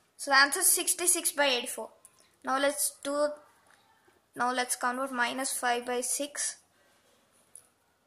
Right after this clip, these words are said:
So let's do the same division process. So over here I'll put eighty-four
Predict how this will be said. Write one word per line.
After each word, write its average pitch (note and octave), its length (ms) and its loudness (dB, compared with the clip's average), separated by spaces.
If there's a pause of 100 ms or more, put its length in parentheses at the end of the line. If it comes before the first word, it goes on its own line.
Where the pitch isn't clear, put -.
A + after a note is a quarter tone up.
(140)
So C#4 200 -2
let's C#4+ 300 4
do D#4 160 0
the E4+ 160 10
same E4 480 2 (1500)
division C#4 420 0
process. B3 640 0 (1700)
So - 240 2
over C#4+ 200 6
here D4+ 360 2 (1400)
I'll B3+ 180 -2
put C4 180 -4
eighty-four C#4 580 -2